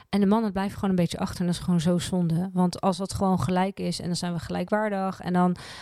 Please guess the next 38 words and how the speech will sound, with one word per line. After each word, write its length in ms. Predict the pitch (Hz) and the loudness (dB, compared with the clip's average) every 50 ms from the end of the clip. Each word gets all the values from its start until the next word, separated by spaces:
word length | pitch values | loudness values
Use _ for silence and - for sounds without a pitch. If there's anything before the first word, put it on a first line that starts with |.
| - - - | -18 -16 -8
weet 200 | - - 160 185 | -2 0 0 0
je, 180 | - 208 202 202 | 0 -2 -2 -2
komt 160 | - 190 185 | -4 -6 -10
er 60 | 160 | -6
gewoon 180 | - 180 185 196 | -4 -2 0 0
meer 200 | 226 240 233 220 | 2 2 2 0
liefde 460 | 208 208 202 196 - - 190 185 185 | 0 -4 -6 -6 -4 -2 -2 -2 -2
in 100 | - 180 | -2 -4
plaats 300 | - 180 175 175 170 - | -2 -2 -4 -4 -6 -6
van 100 | - 185 | -8 -8
die 80 | 175 - | -6 -2
vrouwen 280 | - 185 185 180 175 | -2 -2 0 -2 -2
die 120 | 175 175 180 | -4 -4 -2
de 80 | 175 | 0
hele 160 | 165 165 170 165 | 0 2 0 0
tijd 120 | - - | -2 -6
zegt, 220 | - - - - | -8 -10 -12 -8
"Ja, 240 | - 185 165 - - | -8 -8 -6 -6 -6
die 100 | 165 175 | -4 -2
mannen 220 | 185 190 185 175 165 | 0 0 2 0 0
begrijpen 380 | 170 - 202 208 214 - 196 | 0 2 2 2 2 2 2
me 60 | 185 | 2
niet." 180 | 185 185 185 - | 2 2 2 2
En 100 | - 175 | 0 2
de 60 | 170 | 2
mannen 220 | 175 180 180 180 180 | 4 4 4 4 4
die 80 | 175 | 4
weer 100 | 170 170 | 4 4
zegt, 200 | 147 165 160 - | 2 2 0 -2
"Ja, 140 | - 170 - | -2 -4 -4
de 80 | - - | -4 -2
vrouwen 240 | - 180 175 170 | 2 2 4 4
begrijpen 400 | 165 165 - - 160 - - 170 156 | 2 0 -4 -6 -8 -8 -8 -8 -6
me 60 | 143 | -6
niet." 220 | 135 175 - - - | -8 -8 -12 -12 -8
En 140 | - 170 165 | -6 -2 -2
dat 180 | 170 170 170 | -2 -2 -4
is 200 | - - - - | -6 -8 -10 -12